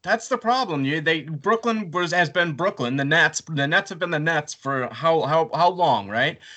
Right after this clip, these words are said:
And they finally get their stars to come, Kevin Durant and Kyrie Irving. And so now you know that they're afraid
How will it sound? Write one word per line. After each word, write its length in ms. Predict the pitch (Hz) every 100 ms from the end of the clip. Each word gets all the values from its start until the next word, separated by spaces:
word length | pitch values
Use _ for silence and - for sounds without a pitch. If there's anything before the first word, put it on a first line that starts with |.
| - -
And 120 | 147
they 120 | 151
finally 420 | 151 170 180 180
get 240 | 160 165 -
their 140 | 139
stars 640 | 131 165 151 127 127 131
to 100 | -
come, 480 | 117 135 131 123 131 _ _
Kevin 280 | 147 135 139
Durant 400 | 131 135 135 -
and 220 | 123 117
Kyrie 300 | - 135 135
Irving. 420 | 127 143 120 117 117 - - -
And 120 | 139
so 140 | 156
now 460 | 151 151 175 165 143
you 200 | 139 156
know 280 | 165 208 180
that 180 | 151
they're 340 | 143 147 143 147
afraid 720 | 139 - 165 185 165 139 135